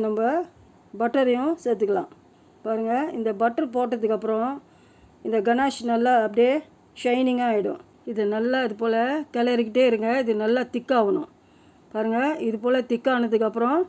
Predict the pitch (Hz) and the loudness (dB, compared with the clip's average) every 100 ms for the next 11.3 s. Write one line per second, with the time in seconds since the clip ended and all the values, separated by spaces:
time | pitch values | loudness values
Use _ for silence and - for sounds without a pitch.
0 | - - - 226 226 262 330 - 233 262 | -6 -14 -4 2 4 4 0 -2 0 2
1 | 254 233 277 285 220 247 254 247 254 247 | 2 2 0 0 4 2 2 -2 0 2
2 | 202 226 202 208 196 196 196 220 226 226 | 4 4 4 4 2 2 2 2 0 0
3 | 220 214 220 196 185 175 - - _ _ | 2 2 0 -2 -2 -2 -4 -12 _ _
4 | _ - 214 226 220 226 247 311 - _ | _ -12 -4 -2 0 2 0 -2 -8 _
5 | - 247 254 339 285 - 233 220 226 220 | -4 -4 0 0 0 0 -2 2 0 0
6 | 226 247 226 220 202 185 - - - - | -2 -2 -2 0 0 0 -4 -12 -20 -20
7 | - - 226 294 294 - _ - _ - | -8 -2 0 0 -6 -16 _ -20 _ -20
8 | - 226 254 254 262 269 240 226 226 262 | -12 -4 -2 -2 -2 0 0 0 0 -2
9 | 247 226 208 233 254 226 226 262 262 233 | 0 0 0 0 0 0 0 2 2 0
10 | 247 240 226 240 247 220 - _ - - | 0 0 0 0 -2 -4 -10 _ -20 -8
11 | 208 214 | -2 2